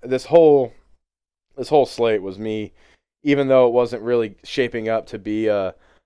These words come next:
a good D F S slate for good D F S players and how our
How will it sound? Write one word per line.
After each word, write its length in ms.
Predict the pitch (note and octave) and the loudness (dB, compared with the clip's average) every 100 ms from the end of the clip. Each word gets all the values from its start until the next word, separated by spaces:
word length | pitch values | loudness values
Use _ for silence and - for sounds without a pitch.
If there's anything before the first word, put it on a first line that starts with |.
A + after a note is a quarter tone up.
| _ - | _ -16
a 80 | A#2 | -14
good 320 | - A#2 A#2 | -4 -4 -2
D 160 | A2 A2 | -4 -4
F 160 | G#2 | -2
S 180 | G#2+ G#2+ | -4 -4
slate 440 | - A2+ A2+ A#2 | -4 -2 0 -2
for 120 | - G#2 | -6 -6
good 240 | A2+ G2+ | -6 -6
D 120 | A2 | -6
F 120 | G#2+ | -4
S 160 | G#2+ G#2 | -2 -4
players 480 | - A2+ G#2+ A2 G#2 | -2 -2 0 -2 -4
and 100 | G2 | -8
how 300 | A2 G#2 D#2 | -6 -6 -4
our 420 | G2+ G2+ G#2+ | -2 -2 -2